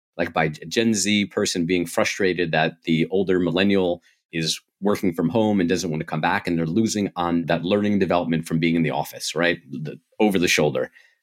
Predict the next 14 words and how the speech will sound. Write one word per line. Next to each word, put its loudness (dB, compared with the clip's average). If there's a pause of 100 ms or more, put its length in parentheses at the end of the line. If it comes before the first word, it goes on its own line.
(200)
In -4
twenty-something 0
years 2
of -4
working, 0
I -2
don't 0
know 2
if 0
I've 0
ever -2
learned 0
anything 0
by -2